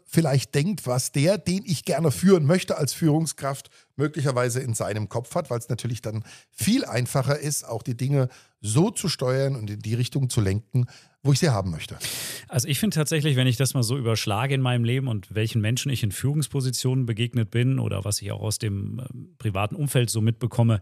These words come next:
Speaker 2: habe ich tatsächlich häufig, das kann natürlich subjektiv jetzt auch geprägt sein, einen anderen Eindruck, weil ich glaube, ähm, derjenige, der, dem's eher egal ist,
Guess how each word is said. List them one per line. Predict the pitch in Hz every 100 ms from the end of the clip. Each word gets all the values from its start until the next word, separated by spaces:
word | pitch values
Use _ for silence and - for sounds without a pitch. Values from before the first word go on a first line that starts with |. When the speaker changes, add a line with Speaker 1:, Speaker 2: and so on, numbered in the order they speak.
| - - - - -
Speaker 2:
habe | 113 -
ich | 131 - _ -
tatsächlich | 113 - 147 180 -
häufig, | 139 170 190
das | 143 -
kann | 123
natürlich | 117 117 107 92
subjektiv | 113 135 131 151 151 -
jetzt | 123 -
auch | 127 -
geprägt | - 131 127
sein, | 127 117
einen | -
anderen | 117 131 127
Eindruck, | 120 135 139 151 - - _ _ -
weil | 107
ich | 123
glaube, | 117 110 120 - _
ähm, | 185 135 - 110 131
derjenige, | 131 131 147 135 135
der, | 131 131 127 127
dem's | - 127 123 120 -
eher | 139 143 -
egal | 110 110 135 185
ist, | 131 143 - -